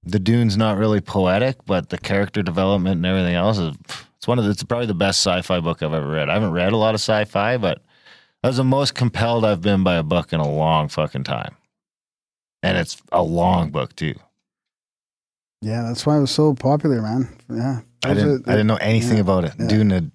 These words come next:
Speaker 1: completely escaped my radar.
Speaker 2: Yeah.
Speaker 1: Brian Lord is over the moon. I've been talking to him about it.
Speaker 2: Yeah.
Speaker 1: He's like, "You loved it?" He's like, "I loved it." He's
Speaker 2: Yeah.
Speaker 1: like, "That shit was formative." It
Speaker 2: Yeah.
Speaker 1: was great. It would have been a great book to read when you were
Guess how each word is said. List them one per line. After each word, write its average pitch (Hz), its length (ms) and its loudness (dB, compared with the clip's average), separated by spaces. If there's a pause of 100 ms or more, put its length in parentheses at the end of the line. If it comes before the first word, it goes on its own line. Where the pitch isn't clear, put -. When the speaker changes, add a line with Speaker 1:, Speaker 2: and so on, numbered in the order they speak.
(160)
Speaker 1:
completely 95 600 0
escaped 87 380 -2
my 82 100 -2
radar. 78 240 -2
Speaker 2:
Yeah. 67 60 -8
Speaker 1:
Brian 104 300 0
Lord 98 220 4
is 82 140 0
over 90 300 0
the 85 80 0
moon. 85 180 0
I've 78 120 -2
been 80 80 -4
talking 85 320 -4
to 80 60 -4
him 80 140 -4
about 73 260 -4
it. - 80 -20 (240)
Speaker 2:
Yeah. 117 180 -6 (680)
Speaker 1:
He's 87 120 -4
like, 90 160 -2
"You 90 80 0
loved 98 260 0
it?" 120 120 -2
He's 101 160 0
like, 92 240 -2
"I 98 160 2
loved 87 340 -4
it." - 120 -10 (140)
He's 85 180 -6
Speaker 2:
Yeah. 131 100 2
Speaker 1:
like, - 80 -6
"That 92 180 0
shit 90 220 0
was 87 160 -4
formative." 80 440 -4
It 101 40 0
Speaker 2:
Yeah. 120 60 2
Speaker 1:
was 117 120 -2
great. 113 260 0
It 104 60 0
would 107 80 0
have 104 60 -2
been 123 100 0
a 117 60 0
great 113 260 0
book 123 200 -2
to 113 60 -4
read 120 200 2
when 110 120 0
you 98 60 0
were 82 140 -4